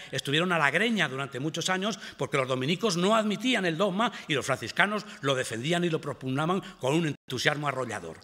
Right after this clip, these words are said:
Bien, pues ahí tenéis la colosal. ¿Dónde estaba? ¿Cómo fue pintada? ¿Con qué luz? ¿Con qué formas? ¿Y con qué, eh, esquema? Para ser justamente vista,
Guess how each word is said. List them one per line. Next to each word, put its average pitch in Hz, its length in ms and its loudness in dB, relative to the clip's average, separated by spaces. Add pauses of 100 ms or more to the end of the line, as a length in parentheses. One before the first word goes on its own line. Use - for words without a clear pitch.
(300)
Bien, 233 140 2
pues - 180 -6
ahí 160 140 2
tenéis 175 320 -2
la 165 240 2
colosal. 147 540 -2 (260)
¿Dónde 214 400 8
estaba? 151 480 0 (300)
¿Cómo 247 280 6
fue 214 180 2
pintada? 175 540 4 (200)
¿Con 175 160 0
qué 240 160 6
luz? 220 400 4
¿Con 147 220 0
qué 220 440 0
formas? 175 600 2
¿Y 160 100 -2
con 143 240 -4
qué, 175 480 0
eh, 151 280 0
esquema? 233 640 0
Para 123 240 -2
ser 180 200 2
justamente 143 500 -6
vista, 135 400 -4